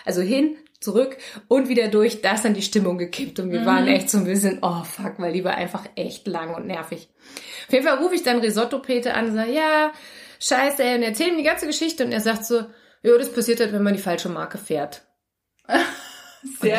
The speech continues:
Speaker 1: Und ich denk
Speaker 2: empathisch.
Speaker 1: so, fuck, ja, er ist Peugeot gefahren, sein Vater Peugeot-Händler.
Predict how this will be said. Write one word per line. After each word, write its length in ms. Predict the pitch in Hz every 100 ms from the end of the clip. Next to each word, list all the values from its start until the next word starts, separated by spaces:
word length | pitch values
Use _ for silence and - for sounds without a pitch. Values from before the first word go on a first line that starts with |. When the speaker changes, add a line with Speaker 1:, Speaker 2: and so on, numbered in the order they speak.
| 226 208
Speaker 1:
Und 40 |
ich 40 | 202
denk 40 |
Speaker 2:
empathisch. 600 | - 208 220 233 180 170
Speaker 1:
so, 100 | 170 165
fuck, 640 | 269 - 226 - - -
ja, 100 | 165
er 140 | - 202
ist 160 | 208
Peugeot 260 | 185 165 180
gefahren, 380 | 226 254 180 208
sein 120 | 185
Vater 300 | 190 185 180
Peugeot-Händler. 840 | - 165 160 196 220 247 269 294